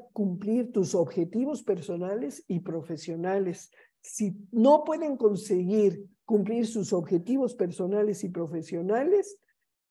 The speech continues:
no van a trabajar contigo y vas a perder ese talento. Ellos ya están acostumbrados a aprender en línea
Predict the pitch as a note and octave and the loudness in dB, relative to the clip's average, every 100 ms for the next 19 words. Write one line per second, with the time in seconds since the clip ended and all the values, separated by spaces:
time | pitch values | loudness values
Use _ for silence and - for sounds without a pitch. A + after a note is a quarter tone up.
0 | _ F#3+ F#3 A3 A#3 A3+ A3 A3 F#3+ F3 | _ -2 0 0 0 -4 -6 -8 -10 -8
1 | E3 - F3+ F3 - F3 E3+ F#3 G3 G3 | -10 -8 -10 -8 -4 -4 -2 -4 -6 -10
2 | - _ _ F#3 D#3+ C#3 F3 F3 G3 E3+ | -20 _ _ 0 0 -2 -6 -4 -4 -4
3 | E3 E3 F3+ F3+ F3 F#3 A#3 B3+ - _ | -6 -6 -6 -6 -4 -2 -4 -6 -14 _
4 | _ _ _ _ _ _ _ _ - _ | _ _ _ _ _ _ _ _ -20 _
5 | _ _ _ _ - E4+ F#4+ G4 E4 E4 | _ _ _ _ -2 6 6 6 6 2
6 | G4 F#4+ B3+ A3 - A3 A#3 C4+ C4 G#3+ | 2 0 2 2 2 4 6 6 2 0
7 | F#3 F3 F3+ G3+ A#3 G3+ F#3 G3 G3+ F3+ | 0 -2 6 6 6 2 2 0 2 0
8 | D3+ D3+ | -2 -8